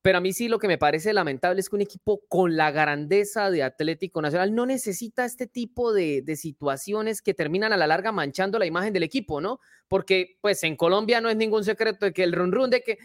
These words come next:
"No, es que Nacional ganó porque lo empujaron los árbitros". Yo no pienso que sea así, pero este tipo de situaciones sí le hacen un daño como tal a la imagen de ese equipo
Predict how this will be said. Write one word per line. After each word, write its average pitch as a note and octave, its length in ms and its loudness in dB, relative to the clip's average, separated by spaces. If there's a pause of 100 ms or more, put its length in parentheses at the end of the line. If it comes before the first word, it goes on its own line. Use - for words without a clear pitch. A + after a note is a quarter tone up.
(200)
"No, C#4+ 220 2
es C4+ 140 0
que C4+ 120 -2
Nacional A3+ 420 0
ganó B3 220 0
porque A#3 280 -2
lo G3+ 60 2
empujaron F#3+ 380 -2
los F#3+ 120 0
árbitros". E3+ 420 -2
Yo F3 200 0
no F#3 160 0
pienso F#3 320 0
que D3 120 -4
sea D#3+ 180 0
así, F#3 300 -4 (420)
pero E3 400 4
este G3+ 320 -2
tipo A#3 380 -4
de F#3 120 2
situaciones F3+ 960 -4 (300)
sí - 380 -2
le G#3 180 2
hacen F#3+ 340 0
un F#3+ 160 0
daño F3+ 260 -2
como C3 240 -4
tal D#3+ 140 -2
a E3+ 40 2
la D3 100 0
imagen C#3+ 400 -4
de B2+ 140 2
ese C#3 140 -6
equipo C#3+ 340 -6